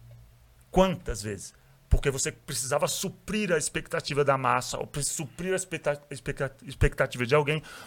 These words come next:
ou suprir algo que você mesmo criou. Então,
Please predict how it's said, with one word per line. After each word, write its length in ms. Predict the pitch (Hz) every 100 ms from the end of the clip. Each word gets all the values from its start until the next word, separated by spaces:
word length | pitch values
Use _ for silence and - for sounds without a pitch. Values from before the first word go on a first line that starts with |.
| -
ou 180 | 226 269
suprir 400 | - - 226 214
algo 180 | 220 226
que 120 | 208
você 320 | 220 - 233
mesmo 300 | 226 233 220
criou. 500 | 220 240 190 202 202 _ _ _ _ - _ _ -
Então, 280 | 135 208